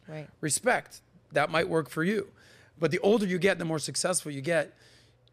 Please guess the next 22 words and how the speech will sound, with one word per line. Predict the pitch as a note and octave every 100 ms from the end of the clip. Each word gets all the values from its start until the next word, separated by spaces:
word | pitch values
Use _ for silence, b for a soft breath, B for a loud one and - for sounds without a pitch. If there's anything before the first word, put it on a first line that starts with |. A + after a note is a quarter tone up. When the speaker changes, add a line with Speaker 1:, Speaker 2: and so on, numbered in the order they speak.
| _ _ -
Speaker 2:
all | D3+ G#3
you | G#3 E3+
want | F3 A#3+ D#3+ - -
is | C3+
someone | F3 D#3 C#3+
that's | B2+
not | C3 C3+
gonna | D3
give | C#3+
you | C#3
headaches, | A2+ C#3+ C#3+ C#3 - - b b b _
is | C#3 B2
gonna | C3
respect | B2 - - - - D#3 D3+ - - - -
you, | C#3+ D#3+ D#3+ D3+
put | E3 D3+
re-, | B2+
some | E3 D3+
respect | A2+ - E3 D3+ D#3+
on | D3
my | C3+
name, | C3 C#3+ D3